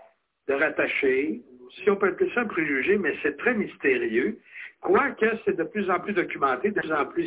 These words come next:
scientifique aussi, c'est le domaine du médium. Alors écoutez, euh,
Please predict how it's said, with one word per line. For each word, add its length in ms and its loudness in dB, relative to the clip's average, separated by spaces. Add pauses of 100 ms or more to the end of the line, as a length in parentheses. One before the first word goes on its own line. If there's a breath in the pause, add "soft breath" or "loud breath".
(120)
scientifique 540 -2
aussi, 340 -2 (480 loud breath)
c'est 120 2
le 140 2
domaine 400 0
du 180 -6
médium. 760 -2 (680)
Alors 260 2
écoutez, 680 0
euh, 140 2